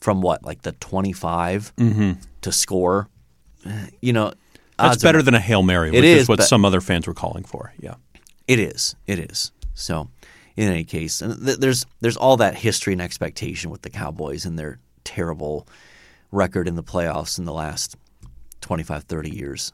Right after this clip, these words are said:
Speaker 1: So
Speaker 2: I did enjoy the three plays to get to the spot where they were. I thought they were well-designed,
Speaker 1: I didn't
Speaker 2: good
Speaker 1: see those,
Speaker 2: plays.
Speaker 1: but, yeah.
Speaker 2: Yeah, the, the drive itself was, um, who, who's the coordinator there?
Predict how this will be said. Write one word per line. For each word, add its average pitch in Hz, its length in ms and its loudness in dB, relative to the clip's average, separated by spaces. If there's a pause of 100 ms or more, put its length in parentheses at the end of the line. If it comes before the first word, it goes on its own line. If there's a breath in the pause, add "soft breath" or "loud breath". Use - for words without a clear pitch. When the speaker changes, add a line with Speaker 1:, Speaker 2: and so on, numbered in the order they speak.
Speaker 1:
So - 260 -12 (260)
Speaker 2:
I 143 80 6
did 214 160 4
enjoy 127 260 6
the 104 140 4
three 113 280 4
plays 113 380 4
to 107 100 -2
get 107 240 0
to 113 100 -2
the 90 100 -4
spot - 360 2
where 101 120 -2
they 87 120 -2
were. 82 440 0
I 113 100 0
thought 113 160 -4
they 92 80 0
were 78 240 -4 (240)
well-designed, 101 1040 2
Speaker 1:
I 90 120 0
didn't 76 160 -6
Speaker 2:
good 104 120 4
Speaker 1:
see 85 100 0
those, 80 100 -4
Speaker 2:
plays. 95 640 0
Speaker 1:
but, 101 100 -6
yeah. 135 120 6
Speaker 2:
Yeah, 117 60 6
the, 101 140 0 (220)
the 101 120 0
drive 107 300 4
itself - 440 0
was, 82 440 -4 (600 soft breath)
um, 87 540 -4
who, 123 400 4
who's 131 240 -2
the 127 80 0
coordinator 92 400 2
there? 80 280 -4